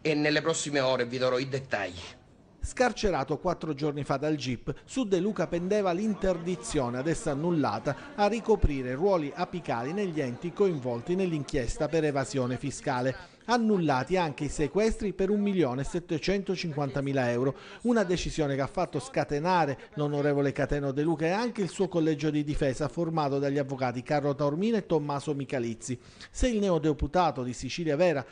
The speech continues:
Speaker 2: sempre da Facebook, annuncia che presto verrà depositata la terza denuncia contro la Procura di Messina, pretendendo ispezioni del C S M e del Ministero della Giustizia,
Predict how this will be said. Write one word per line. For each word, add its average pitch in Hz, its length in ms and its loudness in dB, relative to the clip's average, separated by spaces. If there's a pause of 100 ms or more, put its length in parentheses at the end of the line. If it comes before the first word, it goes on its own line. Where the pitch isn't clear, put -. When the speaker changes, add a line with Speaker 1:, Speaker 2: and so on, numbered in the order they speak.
(140)
Speaker 2:
sempre 170 400 0
da 131 140 -2
Facebook, 143 500 -2
annuncia 160 440 0
che 123 140 -4
presto 170 340 0
verrà 135 240 0
depositata 156 720 -2 (260)
la 139 120 -2
terza 196 380 2
denuncia 175 440 2
contro 135 380 -2
la 131 140 2
Procura 139 400 2
di 147 100 -2
Messina, 175 460 0 (180)
pretendendo 156 580 2
ispezioni 143 680 0
del 123 160 -4
C 135 160 -2
S - 160 -2
M 180 220 2
e 117 40 -2
del 139 220 0
Ministero 135 460 -2
della 147 180 2
Giustizia, 156 520 -4